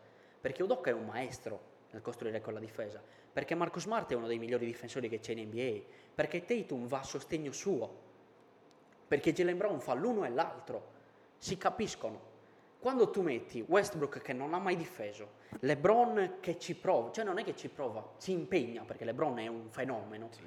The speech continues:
Speaker 1: da quel punto di vista, e Anthony Davis che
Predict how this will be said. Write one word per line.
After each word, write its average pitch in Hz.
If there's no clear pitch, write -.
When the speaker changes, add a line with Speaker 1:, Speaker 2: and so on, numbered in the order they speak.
Speaker 1:
da 110
quel 123
punto 139
di 127
vista, 107
e 175
Anthony 180
Davis 170
che -